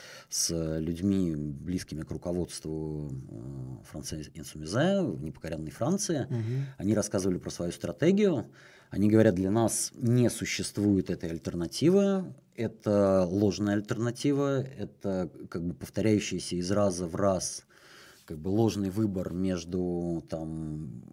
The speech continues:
Speaker 1: правящим классом и реакционной фракцией правящего класса, а, не может больше повторяться. Наш ответ — это немедленная мобилизация».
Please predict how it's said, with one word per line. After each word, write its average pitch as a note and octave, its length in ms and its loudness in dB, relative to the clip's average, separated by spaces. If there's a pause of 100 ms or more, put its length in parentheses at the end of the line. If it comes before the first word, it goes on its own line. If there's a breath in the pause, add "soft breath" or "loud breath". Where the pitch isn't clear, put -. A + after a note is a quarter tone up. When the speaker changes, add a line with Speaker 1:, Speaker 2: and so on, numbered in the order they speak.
Speaker 1:
правящим G#2+ 420 6
классом G2 600 -2 (840 soft breath)
и A2 540 8
реакционной C#3 520 8
фракцией G2+ 460 2
правящего A2+ 500 4
класса, A2+ 640 4 (1120 soft breath)
а, F#2+ 420 2
не G2+ 160 4
может B2+ 280 8
больше G2+ 220 0
повторяться. F2 560 -4
Наш G#2 440 0
ответ — A2+ 440 2
это G#2 200 -2
немедленная A2 560 4
мобилизация». F#2 880 0